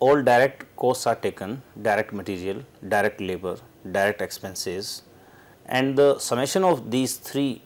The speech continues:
direct costs, we call it as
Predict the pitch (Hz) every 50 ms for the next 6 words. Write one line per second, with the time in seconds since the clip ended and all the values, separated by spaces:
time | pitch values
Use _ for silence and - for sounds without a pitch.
0 | - 104 101 107 107 110 107 - - - - - - _ _ _ _ _ - -
1 | - 123 110 104 - - - - - - - _ - - - - - - 117 113
2 | - 110 107 107 - - - - 135 110 - 107 104 120 143 139 - -